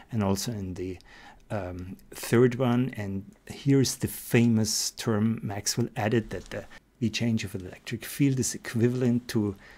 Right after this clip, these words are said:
an electric current, and then you have the curl-free magnetic field. So th-, this is all well known. And, you know, I'm a fan of variable speed of light because it's a very interesting idea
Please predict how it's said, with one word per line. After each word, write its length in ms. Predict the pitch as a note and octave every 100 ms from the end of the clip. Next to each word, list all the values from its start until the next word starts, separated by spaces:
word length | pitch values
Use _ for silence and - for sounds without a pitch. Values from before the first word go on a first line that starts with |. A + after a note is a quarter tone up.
| -
an 140 | - G2
electric 460 | F#2+ - - -
current, 460 | - - B2+ D3 C#3
and 140 | G#2
then 160 | G2+ G2
you 80 | F#2
have 320 | F#2 F#2 F#2
the 120 | - -
curl-free 680 | - A#2+ A#2 A2 - A#2 A2
magnetic 480 | G2 G2 F#2 F2
field. 320 | - C#3 C#3+ C3+
So 200 | - G#2+
th-, 240 | G#2+ -
this 200 | A#3+ G#3
is 160 | C#3+ -
all 180 | A2+ G#2
well 240 | G2 F#2
known. 340 | F2+ G#2+ D#3 E3+ - - - - - - _
And, 420 | C3 B2+ B2+ C3 C#3
you 120 | D#3+
know, 200 | E3 C#3+ - - - -
I'm 280 | A2 E3+
a 60 | G3
fan 520 | - - A#2 B2 A#2+ -
of 300 | A2 G#2+ -
variable 440 | A2+ G#2+ A2 A2
speed 260 | - - A2
of 180 | G#2+
light 320 | G#2 A2+ G3 - - - - -
because 320 | A2+ A2+ G#2+
it's 140 | G#2+ G#2+
a 40 |
very 320 | F2+ G2 A#2+
interesting 500 | C3 A#2+ A2+ A#2 -
idea 460 | A2 G2 - A2+